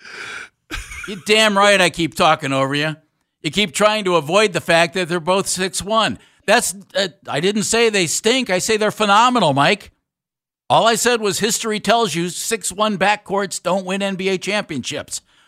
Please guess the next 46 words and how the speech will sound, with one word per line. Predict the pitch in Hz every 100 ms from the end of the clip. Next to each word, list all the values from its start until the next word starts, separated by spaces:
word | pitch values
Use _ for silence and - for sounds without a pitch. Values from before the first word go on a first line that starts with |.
| _
What | - 160
are | 202
you | 202
here | 190 202
for? | 147 190 117
You | 101
trying | 160 170 190
to |
get | 180 185
to | 208
the | 170
second | 196 196 202
round? | 190 202 208 202 - _ -
No, | 190 233 208
you're | 160
trying | 143 214 208
to | 180
win | 202
the | 190
whole | 165 190
dang | 185 185
thing. | 165 185 170 123 - _ _ _ _ _ -
And | 151
you | 156
gave | 180 196
up | 202 170
a |
boatload | 139 196 208 175 160 139
for | 143
the | 127
guy. | 135 123 87 _ _ _ _ _ _ _ _ _ _ -
I | 185
would | 226 180
love | 202 202
to | 170
have | 170 143
Donovan | 165 190 165 156
Mitchell | 170 - 160
on | 151
this | 139 -
team | 147 151
for | 139
the | 131
next | 127 110 -
ten | 123 135
years. | 127 120 95 62 -